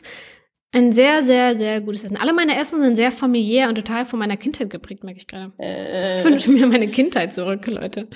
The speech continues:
Speaker 2: Ah, hä,
Speaker 1: Ähm,
Speaker 2: Viennetta gab's, hab ich auch schon mit meiner Familie gegessen.
Speaker 1: Ich finde, das ist auch so ein
Speaker 2: Das
Speaker 1: Familienessen.
Speaker 2: gute,
Speaker 1: Viennetta ist
Speaker 2: das
Speaker 1: doch voll das
Speaker 2: gute alte,
Speaker 1: Familieneis.
Speaker 2: äh, Hüttenkäsebrot. Das in meiner Familie gegessen.
Speaker 1: Ja, ich hätte bei dir auch gedacht, dass deutlich mehr ostdeutsche Sachen drin sind.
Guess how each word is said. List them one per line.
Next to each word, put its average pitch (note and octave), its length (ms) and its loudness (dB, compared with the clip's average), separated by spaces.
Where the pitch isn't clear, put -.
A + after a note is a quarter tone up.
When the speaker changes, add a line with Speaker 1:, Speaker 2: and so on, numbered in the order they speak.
Speaker 2:
Ah, - 80 -2
hä, G#3+ 280 6
Speaker 1:
Ähm, F#3+ 80 -8
Speaker 2:
Viennetta F3+ 520 -2
gab's, - 460 -4
hab G3 100 -6
ich F#3+ 140 -8
auch - 80 -10
schon C#4 200 -6
mit F3+ 160 -8
meiner F3+ 240 -6
Familie F#3+ 540 -8
gegessen. G#3 640 -4
Speaker 1:
Ich F#3+ 140 -4
finde, F#4 180 2
das B3+ 160 0
ist D#4 100 -4
auch D4+ 120 0
so - 100 -4
ein - 80 -4
Speaker 2:
Das G3+ 160 -2
Speaker 1:
Familienessen. A#3 560 0
Speaker 2:
gute, G3 40 -2
Speaker 1:
Viennetta A3 180 0
ist A#3+ 120 -4
Speaker 2:
das A#3 80 -2
Speaker 1:
doch - 40 -8
voll A3+ 120 2
das C4 80 2
Speaker 2:
gute G#3 120 2
alte, G#3+ 100 2
Speaker 1:
Familieneis. F#3 600 0
Speaker 2:
äh, A3 100 -6
Hüttenkäsebrot. A#3+ 1800 -4
Das G3+ 480 0
in B3 60 -2
meiner G#3+ 640 -2
Familie G3+ 280 -2
gegessen. F#3+ 600 -6
Speaker 1:
Ja, E4+ 120 6
ich G4 80 4
hätte F4 160 4
bei C#4+ 120 4
dir C#4+ 240 4
auch - 100 0
gedacht, D4+ 220 0
dass D4 120 -4
deutlich C#4 260 -2
mehr C4 200 -2
ostdeutsche C4 480 -4
Sachen C#4 240 -6
drin F3+ 220 -10
sind. F3+ 180 -10